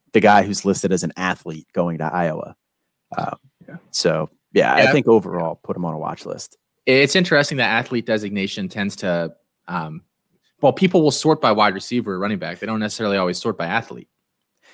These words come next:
Speaker 1: Yeah, and that's something that can give you an edge if you can find a guy who's listed as an athlete but is expected to play wide receiver or running back.
Speaker 2: Yeah, I mean, 'cause I, I,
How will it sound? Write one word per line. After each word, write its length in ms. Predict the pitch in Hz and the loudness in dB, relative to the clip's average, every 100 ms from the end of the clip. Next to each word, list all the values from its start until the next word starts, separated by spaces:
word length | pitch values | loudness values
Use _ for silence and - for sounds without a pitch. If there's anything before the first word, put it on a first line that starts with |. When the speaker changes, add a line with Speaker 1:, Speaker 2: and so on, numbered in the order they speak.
| - | 2
Speaker 1:
Yeah, 200 | 127 113 | 4 6
and 100 | 104 | 4
that's 160 | 147 170 | 2 0
something 240 | 190 175 | 0 0
that 100 | 127 | 0
can 140 | 117 | 0
give 200 | 90 120 | 0 0
you 120 | 101 90 | 2 0
an 80 | |
edge 380 | 85 98 85 - | 0 0 -2 -12
if 140 | 95 95 | -14 -8
you 100 | 98 | -8
can 160 | 101 | -6
find 400 | 87 110 92 101 | -4 -2 0 0
a 40 | 85 | 2
guy 200 | 90 90 | 2 2
who's 220 | 92 80 | 0 -2
listed 280 | 107 107 95 | 0 0 -2
as 120 | 85 | -4
an 80 | 76 | -2
athlete 520 | 101 110 87 80 - - | -2 0 -2 -4 -4 0
but 200 | 80 78 | 2 2
is 160 | 85 | -2
expected 420 | 85 - 87 - 82 | -4 0 0 0 -8
to 60 | |
play 440 | - 95 92 87 - _ _ - | -2 2 4 4 -2 _ _ 0
wide 220 | 85 80 | 2 2
receiver 400 | 78 90 82 76 | -4 -6 -4 -4
or 60 | |
running 260 | 73 117 90 | -2 -2 -2
back. 340 | - - - _ _ _ _ _ _ _ _ _ _ _ _ | -6 -10 -12 _ _ _ _ _ _ _ _ _ _ _ _
Speaker 2:
Yeah, 160 | 92 90 - | -8 -8 -2
I 120 | 110 | 2
mean, 140 | 127 127 | 4 2
'cause 120 | - | 4
I, 100 | 131 | 2
I, 340 | - 123 120 | 4 4 2